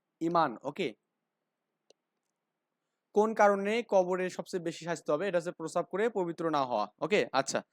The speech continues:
আমরা হচ্ছে তিন নাম্বার হচ্ছে ঘ নম্বর দেখব। আহ, চারের হচ্ছে আপনার এখানে ঘ নম্বর, পাঁচের হচ্ছে ঘ নম্বর, ছয়ের ক নম্বর, সাতের হচ্ছে আপনার ক নাম্বার। ওকে, তারপরে আপনার হচ্ছে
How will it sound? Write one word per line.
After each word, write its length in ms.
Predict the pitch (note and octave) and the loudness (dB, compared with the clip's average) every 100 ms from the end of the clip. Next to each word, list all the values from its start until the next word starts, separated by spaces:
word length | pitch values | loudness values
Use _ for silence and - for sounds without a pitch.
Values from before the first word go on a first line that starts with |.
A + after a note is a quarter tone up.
| _ - - _ - - _ _ - - _ _ | _ -20 -20 _ -20 -20 _ _ -20 -20 _ _
আমরা 200 | E3+ F3 G#3 | 4 8 8
হচ্ছে 180 | G#3+ | 6
তিন 200 | G#3+ A#3 G#3+ | 0 0 2
নাম্বার 240 | G#3 G#3 | 6 6
হচ্ছে 180 | G3+ G#3 | 6 6
ঘ 100 | E3 F3 | 4 4
নম্বর 240 | F#3 F#3+ F#3+ | 4 2 0
দেখব। 240 | F3+ E3 G#3 - - | 0 0 0 -2 2
আহ, 200 | D3 C#3+ | 2 4
চারের 300 | E3+ D#3+ F3 | 8 8 6
হচ্ছে 180 | F3 - | 2 4
আপনার 220 | F#3 F3+ F3+ | 4 4 2
এখানে 200 | F3+ F3+ | 2 0
ঘ 100 | C#3+ | 2
নম্বর, 340 | D#3 D3+ C#3 G3+ D4 _ _ _ _ _ _ _ _ _ _ _ _ _ - _ _ _ _ - | 2 4 4 4 2 _ _ _ _ _ _ _ _ _ _ _ _ _ -20 _ _ _ _ 6
পাঁচের 320 | D#3 E3 G3+ | 6 6 2
হচ্ছে 200 | G#3 G3+ | 2 0
ঘ 100 | F3+ F3 | -2 0
নম্বর, 340 | E3+ D#3+ F3 C4 - _ _ _ _ - | -2 -2 -2 -4 -10 _ _ _ _ -18
ছয়ের 360 | - D#3+ E3 D#3+ | -2 4 4 4
ক 80 | E3 | 0
নম্বর, 360 | D#3+ E3 E3 E3+ C4 - _ _ _ - | 0 0 2 2 2 -6 _ _ _ -8
সাতের 340 | D3+ D3+ E3+ | -4 -2 -2
হচ্ছে 200 | E3+ - | -2 -2
আপনার 240 | E3 E3+ E3 | -2 -2 -4
ক 80 | D#3+ D#3+ | -2 0
নাম্বার। 360 | E3+ F3 D#3+ F#3 G3+ F3+ | 0 2 2 2 -4 -8
ওকে, 200 | F#3+ B2+ - _ _ _ _ _ _ _ _ _ _ _ - | -4 -4 -4 _ _ _ _ _ _ _ _ _ _ _ -4
তারপরে 300 | C#3 D3 D#3 | -4 0 0
আপনার 240 | D3 D#3+ D#3+ | 0 0 -4
হচ্ছে 280 | D#3+ - | -4 -4